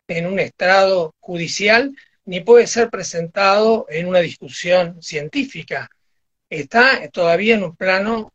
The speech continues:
de gran estímulo para la investigación, <clears throat> pero sin el dato, porque nosotros para poder afirmar algo tenemos que tener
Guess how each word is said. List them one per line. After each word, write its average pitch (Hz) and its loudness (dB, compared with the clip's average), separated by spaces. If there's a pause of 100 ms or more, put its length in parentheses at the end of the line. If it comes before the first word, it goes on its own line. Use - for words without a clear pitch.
de 151 -12
gran 226 2
estímulo 220 -4
para 147 -6
la 143 -6
investigación, 180 -4 (300)
<clears throat> 190 -2
pero 247 4
sin 285 2
el 262 4
dato, 196 0 (520)
porque 175 0
nosotros 247 -4 (120)
para 208 2
poder 208 2
afirmar 190 0
algo 269 2
tenemos 170 -4
que 170 -8
tener 156 -2